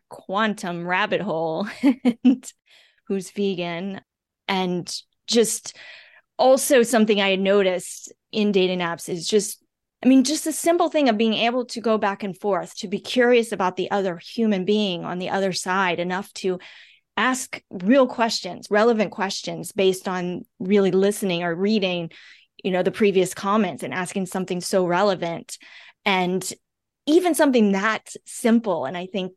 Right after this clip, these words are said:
probably people that have tried out dating apps understand that that is not something to be taken for granted. Just that simple fact. Do you know what I mean?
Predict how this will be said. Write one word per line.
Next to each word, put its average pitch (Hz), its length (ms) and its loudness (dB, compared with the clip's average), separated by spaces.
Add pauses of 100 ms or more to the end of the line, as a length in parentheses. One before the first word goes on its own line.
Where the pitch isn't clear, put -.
probably 180 480 -2
people 185 360 -4
that 170 180 -2
have 175 240 -4 (640)
tried 185 260 -2
out 170 180 -2
dating 180 260 -2
apps 208 300 -4 (640)
understand 202 720 0
that 175 140 -8
that 185 180 -2
is 185 180 -8
not 175 180 -6
something 185 220 -4
to 175 60 -6
be 165 100 -6
taken 165 300 -8
for 156 100 -12
granted. 165 400 -6
Just 247 260 0
that - 240 -2
simple 185 280 -4
fact. - 280 -8
Do 214 60 0
you 202 60 2
know 214 80 4
what 226 80 4
I 226 40 4
mean? 196 400 -2